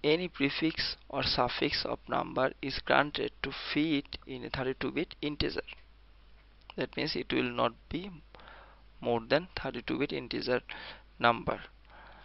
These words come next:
is granted. You must treat an algorithm that run O n time and without using division operation. Okay guys,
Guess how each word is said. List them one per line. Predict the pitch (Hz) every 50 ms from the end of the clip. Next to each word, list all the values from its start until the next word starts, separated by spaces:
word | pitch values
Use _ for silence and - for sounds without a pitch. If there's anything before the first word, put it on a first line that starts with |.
| - - - - - - - - - - - - - - - - -
is | - - - -
granted. | - 98 95 - - - - - - - - - - - - - - - - - - - - - - - - - - - - -
You | 151 151 151
must | 147 156 156 - -
treat | - - 139 -
an | 143
algorithm | 123 127 123 120 123 123 127 127 131 160 170 156
that | 143 - - -
run | 131 123 123 123 156 165 165 - - - - - - - -
O | - 139 156
n | 151 139 139 143 147 - -
time | 123 127 - - 151 175 180 - - - - - - - - - - - - - - - - - - - - - - - - - - - - - - - - - - -
and | - 117 131 - - -
without | 127 135 131 139 147 147
using | 139 135 131 143 170 175 156
division | 131 123 127 - 151 147
operation. | 131 - - - - - - - - - - - - - - - - - - - - - - - - - - - - - - - - - - 139
Okay | 139 139
guys, | 127 117 - 185 - - - -